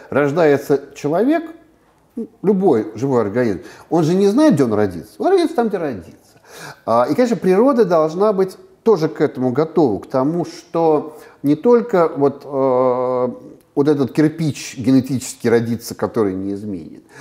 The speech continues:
а он должен быть определённой формы для определённых условий среды. И поэтому, конечно же, да, не могу сказать, на сколько процентов, ну, скажем так, на восемьдесят пять, на девяносто процентов,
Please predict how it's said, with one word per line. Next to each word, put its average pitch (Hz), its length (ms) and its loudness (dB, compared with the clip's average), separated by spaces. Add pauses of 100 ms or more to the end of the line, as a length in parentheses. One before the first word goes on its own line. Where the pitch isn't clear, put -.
(320)
а 143 200 -4
он 185 160 -2
должен 220 240 2
быть 214 100 -6
определённой 208 540 0
формы 175 500 0
для 104 180 -2
определённых 131 640 -4
условий 120 360 -6
среды. 113 460 -10 (460)
И 170 380 2
поэтому, 170 460 0
конечно 156 560 -2
же, 98 160 -4
да, 117 400 0 (420)
не 196 180 -4
могу 196 220 2
сказать, 139 240 -2
на 135 80 -2
сколько 120 280 -4
процентов, 113 540 -2
ну, 117 100 -4
скажем 110 320 -6
так, 101 180 -8
на 110 120 -6
восемьдесят 110 360 -6
пять, 113 280 -2
на 101 60 -8
девяносто 104 500 -4
процентов, 95 640 -6